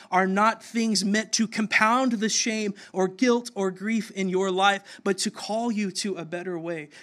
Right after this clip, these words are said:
to call you to a way of flourishing. So consider as we see these things, what would it look like for me in my life to make a commitment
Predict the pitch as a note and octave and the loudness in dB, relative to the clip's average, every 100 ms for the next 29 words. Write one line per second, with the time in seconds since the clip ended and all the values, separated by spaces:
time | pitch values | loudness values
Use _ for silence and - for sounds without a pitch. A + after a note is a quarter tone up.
0 | - - - G#3 A3 A3+ G#3+ G3 G#3+ F#3+ | -8 -6 -6 -2 0 0 -2 -4 -4 -2
1 | F3+ E3+ E3+ E3+ F3 E3 - E3+ F3 F3 | -2 -2 -2 -4 -6 -8 -14 -8 -4 -6
2 | E3+ D3 C#3 _ _ _ _ - F#3+ F#3+ | -8 -14 -20 _ _ _ _ -6 -2 0
3 | F#3+ A#3+ B3+ G3+ F3+ F#3+ F3+ - G#3 F#3+ | 0 2 4 2 2 -2 0 0 0 -4
4 | F3+ - G#3 G3+ E3+ F3+ G#3+ G3 G#3 E3 | -4 -4 -4 -6 -6 -8 -8 -6 -6 -6
5 | D#3 F3 A#3 - F3 - E3+ E3 F#3+ F#3 | -8 -10 -10 -8 -8 -8 -12 -6 -6 -6
6 | - - - E3+ G3 B3+ D3 B2+ - - | -10 -20 -10 -4 -2 0 -2 -8 -14 -8
7 | F#3 F#3 F#3+ F#3 F#3 F#3+ F#3+ F#3 G3+ G#3 | -4 -4 -4 -2 -2 -2 -6 -8 -8 -8
8 | F#3 F3+ | -10 -10